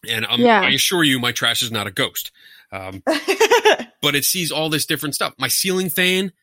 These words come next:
Speaker 1: I mean, come on. It, it sees this stuff. It makes mistakes 'cause it's not
Speaker 2: Yeah.
Speaker 1: supposed to be used that way.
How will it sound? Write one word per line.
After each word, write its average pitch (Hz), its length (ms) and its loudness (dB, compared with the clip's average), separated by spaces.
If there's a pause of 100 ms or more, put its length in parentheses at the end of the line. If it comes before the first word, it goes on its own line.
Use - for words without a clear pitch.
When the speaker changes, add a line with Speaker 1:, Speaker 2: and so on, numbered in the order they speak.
(300)
Speaker 1:
I - 60 -4
mean, 160 160 0
come 156 180 -2
on. 139 240 -2
It, 120 140 -10
it - 160 -4
sees 185 440 -2
this 151 140 -4
stuff. 117 240 -6
It 127 100 -6
makes 147 260 -2
mistakes 127 420 -6
'cause 113 200 -8
it's - 160 -12
not 120 260 -2
Speaker 2:
Yeah. 220 160 2
Speaker 1:
supposed 117 240 -8
to 117 40 -12
be 110 100 -6
used 101 320 -8
that 98 220 -8
way. 95 260 -8